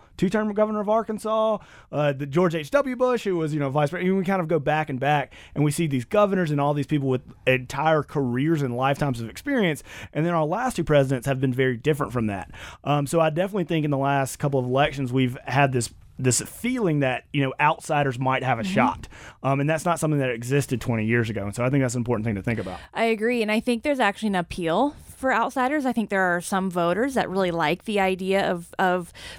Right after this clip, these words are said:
Speaker 2: people who are not beholden to the party, that will kind of, you know,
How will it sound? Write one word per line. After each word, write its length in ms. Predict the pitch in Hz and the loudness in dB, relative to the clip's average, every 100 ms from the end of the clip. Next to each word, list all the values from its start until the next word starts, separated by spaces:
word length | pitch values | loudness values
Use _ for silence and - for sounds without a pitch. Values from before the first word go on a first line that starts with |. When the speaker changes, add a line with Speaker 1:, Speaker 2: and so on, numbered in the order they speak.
| - | -2
Speaker 2:
people 480 | 208 196 208 196 196 | 0 0 0 0 0
who 120 | 196 | 0
are 120 | 175 | -2
not 400 | 175 165 165 - | 0 0 0 -2
beholden 560 | 180 170 180 160 185 190 | -4 -2 -2 0 2 2
to 100 | 190 | 0
the 120 | - | -2
party, 600 | - - 269 269 254 247 | -4 0 2 2 0 0
that 160 | 226 190 | 0 0
will 100 | 175 | -2
kind 280 | - 180 175 | -2 2 2
of, 180 | 170 - - - - | 0 -8 -14 -14 -8
you 120 | - | -2
know, 320 | 196 175 170 | 0 2 0